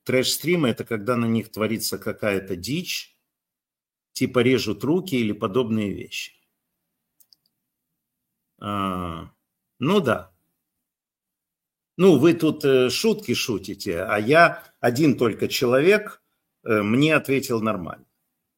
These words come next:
Вы, ну, вы остроумные, я понимаю. Короче говоря, <clears throat>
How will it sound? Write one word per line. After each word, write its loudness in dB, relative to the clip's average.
Вы, 0
ну, -6
вы 2
остроумные, -2
я 0
понимаю. -8
Короче 4
говоря, 4
<clears throat> -10